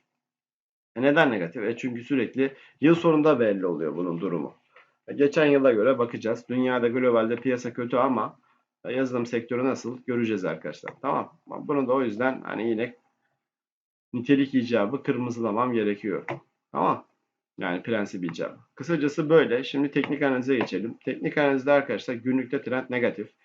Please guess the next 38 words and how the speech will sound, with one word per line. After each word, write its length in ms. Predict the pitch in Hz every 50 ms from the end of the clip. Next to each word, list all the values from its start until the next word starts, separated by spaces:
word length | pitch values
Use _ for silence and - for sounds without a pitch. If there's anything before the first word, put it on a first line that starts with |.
| _ - _ _ _ _ -
Bakınız 340 | 143 139 139 131 113 104 131
en 120 | 139 139
son 140 | 131 156 139
çektiğim 420 | 139 - 147 127 - - 143 135
Fibo 340 | - 143 127 113 120 135 127
buradan 460 | 117 120 123 120 127 131 131 131 - _ _ _ _ _ _ _ _ -
artık 340 | 120 127 123 - 131 -
kırmış 400 | - - 143 139 147 147 139 -
yani. 160 | 123 107 101 104
Bunun 200 | 117 127 131 127
da 80 | 131
altına 260 | 127 120 127 135 120
kırmaz 380 | - 123 123 127 135 135 127 123
diye 120 | 131 135
düşünmüşüm 460 | 120 107 - 107 101 95 - - 110 127
ama 340 | 147 139 131 139 143 - - -
kırmış. 600 | - 151 147 135 113 117 123 - - - - _ _ _ _ _ _ _ -
Uzun 220 | 123 127 147 143
zamandır 440 | 131 135 131 131 127 131 135 135 123
ben 180 | 131 139 143 135
de 100 | 127 104
bakmadım. 480 | 101 98 - - 90 87 85 80 85 - - - _ _ _ _ _ _
Şimdi 200 | - - 151 139
bedelsiz 460 | 135 147 - 170 175 170 170 - 185 180
verecek 440 | 180 175 175 165 175 202 196 -
ya. 160 | - 117 92 -
Yani 240 | 101 123 127 127
halka 380 | 120 123 135 135 143 143 - 170
açık 380 | 156 151 151 - 160 165 - _ -
otuz 260 | 135 131 123 - 135
iki 180 | 135 131 - 156
milyonu 380 | 147 143 139 135 135 139 147 139
var 220 | 120 107 92 87
bunun. 300 | 92 98 113 - - - -
Pardon 260 | 113 113 110 101 95
yanlış 340 | 98 104 107 117 131 135 131
söyledim. 440 | - 107 101 87 85 82 80 82 90
Yani 340 | 90 90 95 95 90 90